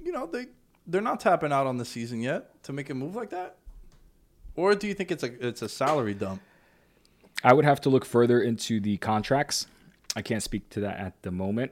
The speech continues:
Speaker 2: I
Speaker 1: 'Cause right now, Chicago, at the time
Speaker 2: The
Speaker 1: we're recording,
Speaker 2: they're
Speaker 1: they're the tenth
Speaker 2: ninth,
Speaker 1: seed.
Speaker 2: tenth seed, yeah.
Speaker 1: But they're, you know, they're three games back of
Speaker 2: Very close.
Speaker 1: Honestly, they're, they're three games back of the four seed.
Speaker 2: Yeah.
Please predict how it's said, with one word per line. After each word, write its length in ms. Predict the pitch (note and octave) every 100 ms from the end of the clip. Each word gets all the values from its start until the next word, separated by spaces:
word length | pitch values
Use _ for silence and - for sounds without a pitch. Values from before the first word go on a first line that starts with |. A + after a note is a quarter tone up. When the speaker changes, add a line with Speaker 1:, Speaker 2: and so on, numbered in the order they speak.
| _
Speaker 2:
I 200 | G#2 G2 - _ _ _ - - - - -
Speaker 1:
'Cause 140 | - C#3+
right 140 | F#3+
now, 140 | A#3+ A#3
Chicago, 640 | F#3 - D#3 D#3 D#3 D3+
at 80 | C3
the 60 |
time 240 | A2+ D3 C#3+
Speaker 2:
The 80 | C#3
Speaker 1:
we're 60 |
recording, 480 | B2 - B2 A#2+ G#2+
Speaker 2:
they're 200 | A2 A#2
Speaker 1:
they're 0 |
the 80 | A#2 A#2
tenth 20 |
Speaker 2:
ninth, 240 | A#2 C3+
Speaker 1:
seed. 180 | - G2
Speaker 2:
tenth 260 | F#2+ A#2+ -
seed, 340 | - C#3+ E3
yeah. 220 | G#2 F#2 F2
Speaker 1:
But 140 | A#2
they're, 220 | A#2+ A#2 -
you 140 | A#2+
know, 120 | G#2+ G#2
they're 140 | G#2+
three 320 | - C3+ C3+
games 340 | C#3 C3 A#2+ A2
back 360 | A#2 A#2 A2
of 160 | G#2+ G2+
Speaker 2:
Very 420 | A2 G2 A2+ A2+
close. 120 | C3+
Speaker 1:
Honestly, 380 | G3 B3 D4 C4
they're, 300 | D#3+ F3 G3+
they're 300 | C#3 D#3 C4 - - _
three 260 | C#3+ C#3+ F3
games 320 | D#3+ E3 D3+
back 360 | A#2 C#3 D3 C#3
of 100 | A2
the 80 | G#2+
four 240 | A#2 A2+
seed. 340 | - - - -
Speaker 2:
Yeah. 200 | G2+